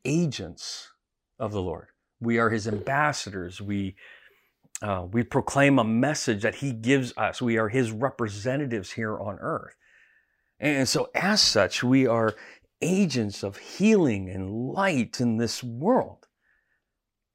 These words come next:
Man, that's exciting. I mean, think about that. Like, so often people come to me and say, "Man, I'm just looking for purpose in life."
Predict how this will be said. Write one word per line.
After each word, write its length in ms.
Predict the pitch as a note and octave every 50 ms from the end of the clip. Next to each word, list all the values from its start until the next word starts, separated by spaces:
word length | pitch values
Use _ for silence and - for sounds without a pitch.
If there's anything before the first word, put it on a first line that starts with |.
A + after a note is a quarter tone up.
| _ _ - - -
Man, 200 | C4 D4 B3 E3
that's 220 | C#3 A2+ - -
exciting. 460 | A2+ F#2 - - G#2+ F#2 E2+ - - - _ _ -
I 60 | C#3
mean, 220 | G3 A#3+ B3 C3+
think 380 | - G3 - - - E4+ F4+ E4+
about 240 | C#4 D3+ C3 A2+ -
that. 140 | G2+ G#2 G#2
Like, 240 | B2 D#3+ F#3 F#3
so 280 | F3+ - - C#4 C4+ C#4
often 460 | C#4+ C#4+ C#4 - - B2 G#2+ G2+ G2 - - - - - - - _ - _ _ _ _
people 260 | - - A3+ A#3 A#3+ F#3+
come 180 | - G#3+ A3+ A3+
to 80 | G#3
me 60 | F#3
and 100 | C#3 A#2+
say, 140 | - - A2+ B2
"Man, 220 | C3+ F#3+ G3+ F3
I'm 100 | C#3+ C3
just 180 | D3 E3 - E3+
looking 220 | F3+ F3+ G#3 D#3
for 120 | - B2+
purpose 560 | - - - - G3 A#3+ A#3+ - D#3 - - -
in 140 | G#2 F#2+
life." 400 | F#2 G2+ D#2+ - - - - _